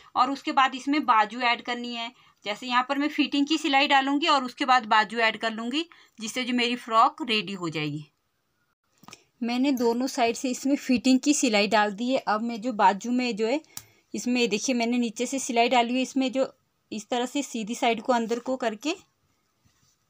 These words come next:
इसमें जो मैं यहाँ से जो फिटिंग की सिलाई डालूँगी, जो मेरी फिटिंग है उसकी सिलाई डालूँगी यहाँ से पूरी मोहरी में, और उसके बाद इसकी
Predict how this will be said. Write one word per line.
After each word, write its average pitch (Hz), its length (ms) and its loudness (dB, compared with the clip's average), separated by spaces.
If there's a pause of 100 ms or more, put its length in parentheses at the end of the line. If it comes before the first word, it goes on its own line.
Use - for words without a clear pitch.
(120)
इसमें 277 360 0
जो 233 140 -2
मैं 254 220 -2 (1900)
यहाँ 240 240 2
से 277 140 0
जो 277 140 4
फिटिंग 262 360 4
की 254 120 0
सिलाई 214 280 2
डालूँगी, 202 320 4
जो 202 120 -4
मेरी 202 220 -2
फिटिंग 233 380 -4
है 294 120 6
उसकी 240 320 -4
सिलाई 214 300 0
डालूँगी 202 400 0
यहाँ 196 200 0
से 196 120 -8
पूरी 202 240 -6
मोहरी 202 320 -2
में, 311 160 -2 (360)
और 233 100 0
उसके 277 220 0
बाद 240 260 4
इसकी 277 460 -4